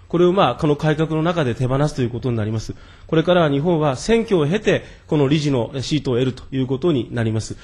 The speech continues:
これは日本からすれば、ある面では、え、譲歩ということに当然なります。え、そうなれば、え、国際交渉の場です。日本が出資国第二位の立場にあります。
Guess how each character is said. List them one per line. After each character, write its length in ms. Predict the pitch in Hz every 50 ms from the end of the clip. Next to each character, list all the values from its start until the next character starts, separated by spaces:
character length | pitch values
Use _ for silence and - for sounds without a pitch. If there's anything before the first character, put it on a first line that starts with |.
| - - - - - - 135
こ 100 | - 180
れ 60 | 190
は 160 | 208 202 185
日 100 | 165 170
本 300 | 165 202 208 208 214 202
か 220 | - - - - 185
ら 100 | 175 156
す 160 | - - 185
れ 100 | 196 226
ば、 280 | 202 196 135 120 - - - - - -
あ 120 | - 160 170
る 80 | 170
面 220 | 165 156 160 160 165
で 80 | 214
は、 240 | 220 202 147 120 - 147
え、 100 | 127 113
譲 220 | 104 135 160 170
歩 140 | 139 131 117
と 100 | - - - - -
い 100 | 139 143
う 60 | 139
こ 100 | 143 139
と 100 | 180 180
に 80 | - -
当 160 | - 131 131
然 160 | 120 131 120
な 80 | 113 113
り 80 | 110
ま 80 | 107 104
す。 140 | - - - - - - - - - - -
え、 80 | 151 143
そ 160 | - - 202
う 20 | 208
な 100 | 220 233
れ 80 | 226
ば、 240 | 180 160 131 117 - -
え、 80 | 139 131
国 160 | - 139 127
際 160 | - 165 165
交 180 | 160 170 175 175
渉 140 | 175 151
の 80 | 123 113
場 120 | 107 117
で 100 | 117 120
す。 140 | 113 - - - - - - -
日 100 | 160 156
本 200 | 160 208 208 190
が 80 | 165 143
出 140 | - 151
資 140 | 143 - -
国 200 | - 202 151 135
第 240 | 113 156 196 214 165
二 200 | 131 139 208 254
位 40 | 233
の 100 | 160 123
立 200 | 117 113 110 127
場 80 | 143
に 100 | 131 120
あ 40 | 107
り 60 | 104
ま 100 | 110 110
す。 160 | 110 - -